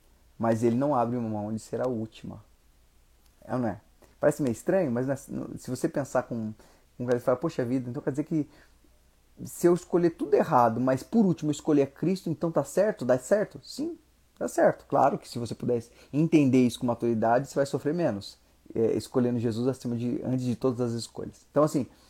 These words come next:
Cristo, ele não se importa de não ser a sua primeira escolha, mas ele não abre mão de ser a última. Mas depois que Jesus foi a sua última escolha, ele não troca o primeiro lugar da sua vida por qualquer outra posição na sua vida.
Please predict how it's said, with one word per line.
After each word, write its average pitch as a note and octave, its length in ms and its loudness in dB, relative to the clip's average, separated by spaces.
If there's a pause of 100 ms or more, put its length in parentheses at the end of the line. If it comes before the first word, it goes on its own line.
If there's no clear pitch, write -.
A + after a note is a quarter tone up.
(680)
Cristo, F3 320 4
ele C3+ 120 4
não E3 120 0
se C4+ 120 -4
importa F3+ 460 2
de B2+ 120 0
não B2+ 180 -4
ser B2 240 -2
a A#2 40 0
sua A2+ 160 -2
primeira A2 320 -2
escolha, G#2+ 320 -2
mas A2 140 -2
ele A#2 140 -2
não B2 160 -2
abre A#2+ 180 -4
mão A2+ 160 -6
de A2 80 -8
ser A2+ 140 -6
a A2+ 80 -2
última. A#2 420 -8 (1400)
Mas C#3+ 180 8
depois E4 460 4
que - 140 -4
Jesus E3 340 0
foi D#3+ 240 0
a D3+ 60 2
sua D3 180 0
última D3+ 480 -2
escolha, G2+ 640 -8 (1300)
ele A#2 240 0
não A#2 220 -2
troca B2 340 -2
o B2+ 40 -6
primeiro A#2 320 -6
lugar A2 240 -4
da G#2+ 80 -6
sua - 120 -6
vida G#2+ 220 -6
por A#2 160 -8
qualquer A2 300 -8
outra A#2+ 260 -6 (300)
posição B2+ 480 -6
na G#2+ 80 -12
sua G#2 160 -12
vida. G#2 340 -12